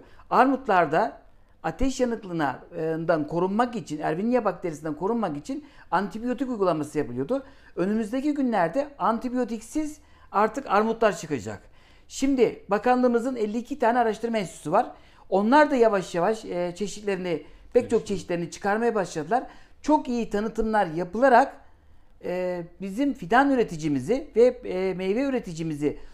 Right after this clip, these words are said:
Speaker 1: sunulmalı ki bu çeşitler artık yabancı noktaya, e, ithalat, çeşit ithalatından ziyade
Speaker 2: Hı hı.
Speaker 1: artık kendi çeşitlerimizi kullanılmalı. Kendi çeşitlerimizi artık yurt dışına ihraç edebilir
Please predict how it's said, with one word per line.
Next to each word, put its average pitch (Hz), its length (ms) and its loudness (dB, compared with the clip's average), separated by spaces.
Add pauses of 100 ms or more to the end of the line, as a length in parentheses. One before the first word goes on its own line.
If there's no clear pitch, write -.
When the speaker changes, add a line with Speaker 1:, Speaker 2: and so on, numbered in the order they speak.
(100)
Speaker 1:
sunulmalı 233 640 0
ki 294 180 -4 (100)
bu 277 200 -6
çeşitler 208 640 -2 (360)
artık 196 320 -4
yabancı 214 440 2
noktaya, 214 600 2 (360)
e, 185 220 -2
ithalat, 196 640 2
çeşit 185 300 -8
ithalatından 196 720 2
ziyade 180 440 0
Speaker 2:
Hı 311 40 -2
hı. - 40 -10 (300)
Speaker 1:
artık 202 340 -2
kendi 220 400 0
çeşitlerimizi 170 720 -4
kullanılmalı. 240 640 2 (400)
Kendi 254 300 2
çeşitlerimizi 196 680 -4
artık 185 400 -4
yurt 240 180 -8
dışına 196 240 -12
ihraç 202 540 -6
edebilir 185 460 -6